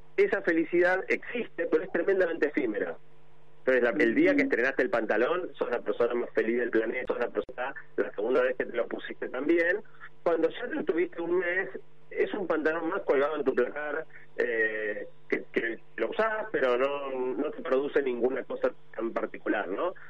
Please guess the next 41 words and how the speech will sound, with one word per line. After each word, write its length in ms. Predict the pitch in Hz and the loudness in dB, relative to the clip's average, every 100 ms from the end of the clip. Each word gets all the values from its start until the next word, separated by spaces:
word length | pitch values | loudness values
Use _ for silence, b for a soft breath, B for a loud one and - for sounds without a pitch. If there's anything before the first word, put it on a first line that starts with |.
| B B - | B B 0
Eh, 320 | 127 127 - - - - - | 2 2 -2 -8 -14 -14 -12
y, 220 | - 151 - | -6 -6 0
y 160 | 156 | 2
esta, 180 | 190 190 | 2 2
esta, 260 | - 196 202 | 2 4 2
esta 300 | 190 - 175 | 0 0 0
misma 280 | 185 175 165 | 2 2 2
trampa 340 | 175 151 110 | 2 2 0
que 80 | - | -2
se 100 | 104 | -2
nos 100 | 101 | -2
produce 340 | 107 139 - | 0 0 0
respecto 440 | 98 95 104 104 101 | 2 2 2 2 2
del 120 | 95 | 4
consumo 440 | 101 - 127 127 | 2 2 2 4
de 60 | 113 | 2
bienes 260 | 110 117 117 | 2 0 0
materiales, 680 | 117 127 127 117 113 131 - B B B | 2 2 2 0 2 0 -2 B B B
se 80 | 151 | 0
nos 120 | 156 - | 0 0
produce 380 | 156 185 - 214 | 0 0 0 0
también 320 | 180 180 214 | 2 2 2
respecto 400 | - 151 156 160 | 2 0 2 2
de 60 | 113 | 2
nuestra 280 | 107 - | 0 -2
propia 280 | 101 110 117 | -2 0 2
imagen 380 | 110 120 - 110 | 2 0 -4 -8
personal 440 | 98 107 123 131 | -4 0 2 2
y 60 | 135 | -2
nuestra 300 | 113 107 104 | -2 0 0
propia, 520 | - 92 117 113 113 - - - - | 0 -4 -2 0 -2 -6 -14 -14 0
este, 520 | 101 - 98 95 90 - | 0 4 4 4 2 -2
autoestima. 760 | 98 101 - 202 143 98 85 B B | -6 -6 -2 0 2 0 -2 B B
Entonces, 260 | - 123 - - | 0 0 0 -4
siempre 320 | 180 190 190 | -2 2 2
parece 360 | 175 135 147 165 | 2 2 2 2
que 120 | 143 | 4
te 120 | 113 110 | 2 2
falta 440 | 127 127 131 123 | 0 0 0 0
algo 280 | 127 131 135 | 2 2 2
más 340 | 143 135 147 | 2 0 -2